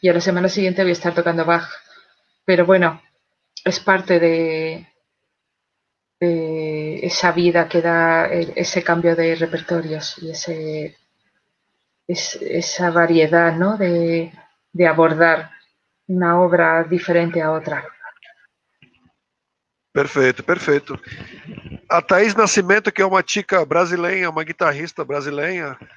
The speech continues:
Speaker 2: ela está perguntando aqui, Maestra Maria, habla um pouquinho da, da influência de Josefina Robledo em la guitarra espanhola. É, acaso se habla de outras mulheres guitarristas que la interpretação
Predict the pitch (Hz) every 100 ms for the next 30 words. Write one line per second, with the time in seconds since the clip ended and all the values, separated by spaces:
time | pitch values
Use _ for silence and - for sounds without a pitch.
0 | _ - 147 151 151 - 165 160 165 160
1 | 143 165 170 147 - 185 175 156 170 208
2 | - 180 170 175 180 175 151 127 - -
3 | - _ _ _ _ 170 190 214 214 214
4 | 220 208 214 196 175 190 202 214 180 175
5 | 214 - 175 175 175 156 143 190 202 -
6 | 208 202 180 180 143 170 190 196 190 190
7 | 185 - 170 175 - 190 156 143 143 127
8 | 120 - _ _ _ _ _ _ _ _
9 | 143 139 143 143 143 139 - 165 - 202
10 | 214 202 - 196 185 190 185 175 180 196
11 | 190 170 185 165 156 180 180 170 180 156
12 | 180 185 - - 190 175 175 202 196 180
13 | 170 165 147 - 165 180 190